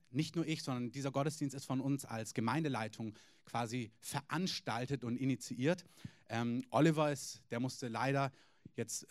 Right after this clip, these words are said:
weg, der war nur am Schlagzeug heute da, aber er, er ist genauso involviert wie wir alle anderen.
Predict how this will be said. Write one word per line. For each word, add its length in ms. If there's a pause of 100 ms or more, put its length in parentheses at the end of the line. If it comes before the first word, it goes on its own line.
weg, 220
der 360
war 180
nur 160
am 80
Schlagzeug 460
heute 160
da, 180
aber 160
er, 200
er 300
ist 260
genauso 340
involviert 440
wie 100
wir 160
alle 180
anderen. 440